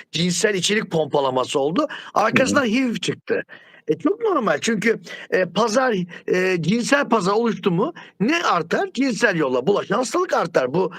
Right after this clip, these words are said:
Speaker 1: yani çok, e, doğal bir süreç.
Speaker 2: Bunun bir proje olduğunu mu ima ediyorsunuz hocam?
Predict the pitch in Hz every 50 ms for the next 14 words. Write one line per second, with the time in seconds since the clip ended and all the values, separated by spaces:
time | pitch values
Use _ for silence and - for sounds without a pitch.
0 | - - - - - 151 156 156 - 190 190 185 175 165 247 247 214 - 190 175
1 | 185 175 170 170 170 160 151 202 240 359 427 466 440 359 214 170 175 139 117 101
2 | - - - - - - 135 156 165 170 160 127 101 123 131 160 151 - - 147
3 | 151 147 151 160 147 143 143 147 147 160 156 135 113 104 110 107 107 101 98 90
4 | 87 95 90 87 - 92 85 78 80 78 76 80 76